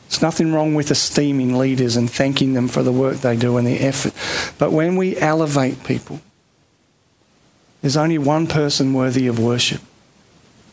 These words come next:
and that's Jesus. And true servanthood is not about the title that you carry. It's about humble,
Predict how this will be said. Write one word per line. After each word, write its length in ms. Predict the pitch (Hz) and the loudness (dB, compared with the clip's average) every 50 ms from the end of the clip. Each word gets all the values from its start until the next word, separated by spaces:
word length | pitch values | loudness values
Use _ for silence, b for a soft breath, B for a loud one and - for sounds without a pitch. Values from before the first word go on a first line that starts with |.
| - - - - - | -20 -20 -16 -6 -2
and 140 | 123 117 120 | 0 0 0
that's 280 | 113 107 110 - - - | 0 0 -2 -2 -2 0
Jesus. 720 | 127 117 117 113 - - - - - - - - - - - - - - - - - - - - - - - - - - | 0 0 0 0 -2 -2 -2 -2 -2 -2 -2 -4 -4 -8 -12 -16 -18 -18 -20 -20 -20 -20 -20 -20 -20 -20 -20 -20 -6 -2
And 140 | 135 131 127 | -2 0 0
true 180 | - 156 160 | 0 0 0
servanthood 640 | 165 160 - - 160 160 156 139 139 135 135 135 131 | 0 0 0 0 0 0 0 0 0 0 2 0 0
is 160 | 135 123 123 | 0 0 2
not 180 | 135 139 143 151 | 2 2 2 2
about 280 | 143 143 139 131 - | 2 2 0 0 0
the 100 | 139 131 | 0 0
title 420 | 123 - 127 127 120 127 123 123 120 | 0 0 2 2 2 2 2 2 2
that 220 | 120 120 - - | 0 0 0 0
you 100 | 123 117 | -2 -2
carry. 380 | 113 - 113 110 101 104 - - - _ _ _ _ - - - - - - - - - - - - - - - - - - - - - - - - - - - - - - - - - - - | 0 0 0 0 0 -2 -4 -8 -16 _ _ _ _ -20 -20 -20 -20 -20 -20 -20 -20 -20 -20 -20 -20 -20 -20 -20 -20 -20 -20 -20 -20 -20 -20 -20 -20 -20 -20 -20 -20 -20 -20 -20 -20 -20 -10 -6
It's 140 | - 117 - | -2 0 0
about 240 | 131 120 120 117 - | 2 2 2 2 2
humble, 460 | 113 110 127 123 123 120 120 123 117 | 2 2 2 2 0 0 0 0 -2